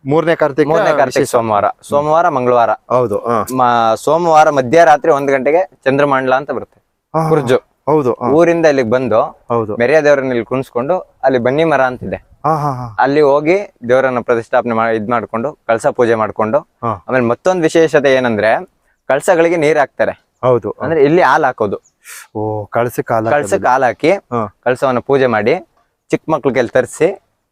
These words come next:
Speaker 2: ದುರ್ಗಾ ಪರಮೇಶ್ವರಿ, ಶಂಭುಲಿಂಗೇಶ್ವರ, ವೀರಭದ್ರೇಶ್ವರನಿಗೆ ಆ ತಂದಿರ್ತಾರಲ್ಲ ಚಿಕ್ಕ ಮಕ್ಳು, ಆ
Speaker 1: ಸಿದ್ದೇಶ್ವರನಿಗೆ.
Speaker 2: ಕಳಸದಿಂದ,
Speaker 1: ಹ್ಮ್.
Speaker 2: ಆ, ಅಭಿಷೇಕ ಮಾಡ್ತೀವಿ.
Speaker 1: ಅದ್ಭುತ, ಅದ್ಭುತ.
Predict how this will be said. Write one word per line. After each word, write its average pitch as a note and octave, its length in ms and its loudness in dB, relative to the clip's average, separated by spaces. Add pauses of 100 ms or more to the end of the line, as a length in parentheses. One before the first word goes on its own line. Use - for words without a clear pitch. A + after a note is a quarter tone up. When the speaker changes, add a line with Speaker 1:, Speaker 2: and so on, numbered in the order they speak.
Speaker 2:
ದುರ್ಗಾ B2+ 260 2
ಪರಮೇಶ್ವರಿ, B2 560 -2
ಶಂಭುಲಿಂಗೇಶ್ವರ, A#2+ 680 -2
ವೀರಭದ್ರೇಶ್ವರನಿಗೆ A2+ 960 0 (360)
ಆ A2 280 2
ತಂದಿರ್ತಾರಲ್ಲ A#2+ 600 -2
ಚಿಕ್ಕ G#2+ 240 -6
ಮಕ್ಳು, G2 260 -4
ಆ - 20 -14
Speaker 1:
ಸಿದ್ದೇಶ್ವರನಿಗೆ. C3+ 960 -4
Speaker 2:
ಕಳಸದಿಂದ, - 20 4
Speaker 1:
ಹ್ಮ್. A#2 680 -4
Speaker 2:
ಆ, B2 40 4 (240)
ಅಭಿಷೇಕ C#3 420 -2
ಮಾಡ್ತೀವಿ. G2+ 460 -6 (100)
Speaker 1:
ಅದ್ಭುತ, A#2 400 -4
ಅದ್ಭುತ. G#2 600 -10